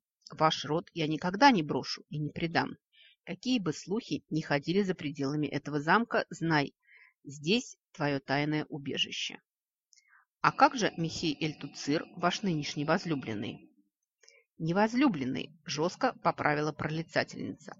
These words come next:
"а враг, которого следует хорошо изучить. Я хрупкая, слабая женщина,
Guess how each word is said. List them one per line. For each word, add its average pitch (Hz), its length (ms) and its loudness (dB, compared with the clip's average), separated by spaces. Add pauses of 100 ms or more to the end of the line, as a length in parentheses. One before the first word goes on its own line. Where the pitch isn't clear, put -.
"а 220 100 6
враг, 160 420 2 (460)
которого 208 600 0
следует 160 440 -4
хорошо 156 460 0
изучить. - 540 -6 (580)
Я 220 340 6
хрупкая, 233 560 0
слабая 160 480 0
женщина, 226 600 0